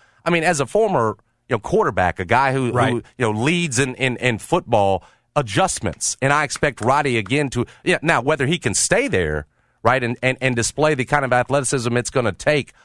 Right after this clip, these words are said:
Speaker 1: on a nightly basis, that's still a question. But I just thought the game was fast. That was a deal where he was, has to get adjusted to the speed of it. I, I'm curious to see more from him, though, because it's so, hi-,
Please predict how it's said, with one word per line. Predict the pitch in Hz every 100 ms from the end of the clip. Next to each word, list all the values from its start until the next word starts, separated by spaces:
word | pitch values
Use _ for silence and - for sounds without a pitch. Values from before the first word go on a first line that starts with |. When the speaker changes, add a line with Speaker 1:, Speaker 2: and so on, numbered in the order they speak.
| -
Speaker 1:
on | 113
a | 120
nightly | 123 143 120
basis, | 120 170 170 -
that's | 147 -
still | 135
a |
question. | 101 143 165 - 156
But | 117 101 - -
I | 135
just | 151 -
thought | 139 123 - _ -
the | 117
game | 143 156 156 131
was | 113
fast. | - 147 135 107 -
That | 135 127
was | 110
a | 110
deal | 123 127 117
where | 107 92 -
he | - 151
was, | 123 101
has | 107 131 -
to | 120
get | 117
adjusted | 92 117 123 117 90
to | 127
the | 92
speed | - 151 160
of | 101 90
it. | 92 - - -
I, | 143
I'm | 143 135
curious | - 220 240 -
to | 196
see | 214
more | 175 160 131
from | 110 85
him, | 82 73
though, | 76 - - -
because | - 151 143
it's | 143 -
so, | 233 - _ _
hi-, | 190 - _ _ - _ _ -